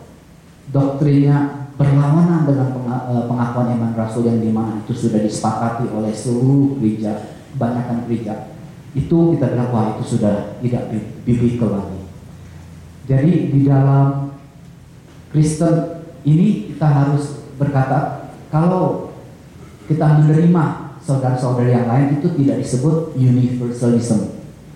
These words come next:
Seperti the mission adalah tidak terikat pada satu doktrin, tidak terikat pada reform, tidak terikat pada Pantekosta atau karismatik dan sebagainya,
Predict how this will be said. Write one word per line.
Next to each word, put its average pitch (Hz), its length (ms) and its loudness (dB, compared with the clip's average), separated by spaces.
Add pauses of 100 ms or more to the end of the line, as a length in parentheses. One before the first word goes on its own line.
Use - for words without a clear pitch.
(880)
Seperti 120 440 -2
the 127 120 2
mission 170 340 2 (340)
adalah 135 680 0
tidak 147 400 2
terikat 143 400 -2
pada 131 160 2
satu 185 640 -2
doktrin, 156 640 0 (400)
tidak 135 400 2
terikat 147 320 -2
pada 120 560 -2
reform, 143 680 0 (280)
tidak 131 320 -2
terikat 127 320 -2
pada 117 280 -2 (760)
Pantekosta 131 1000 -2
atau 113 520 -4 (320)
karismatik 127 600 -4
dan 117 120 -4
sebagainya, 107 480 -4